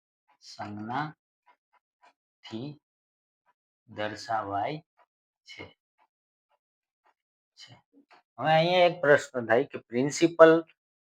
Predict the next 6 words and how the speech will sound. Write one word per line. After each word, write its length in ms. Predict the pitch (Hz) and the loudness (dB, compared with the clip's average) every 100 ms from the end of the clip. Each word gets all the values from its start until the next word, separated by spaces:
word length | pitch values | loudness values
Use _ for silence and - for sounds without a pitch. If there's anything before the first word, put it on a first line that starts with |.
| _ _ _ | _ _ _
મુદત 300 | 120 139 160 131 - - - _ | 0 2 8 6 6 -4 -20 _
ને 180 | 131 143 | -2 0
પી 260 | 175 180 | 4 2
થી 160 | 165 165 | 6 6
દર્શાવવામાં 760 | 131 120 - 104 101 98 95 | 8 8 6 4 4 2 0
આવે, 200 | 95 92 | -4 -4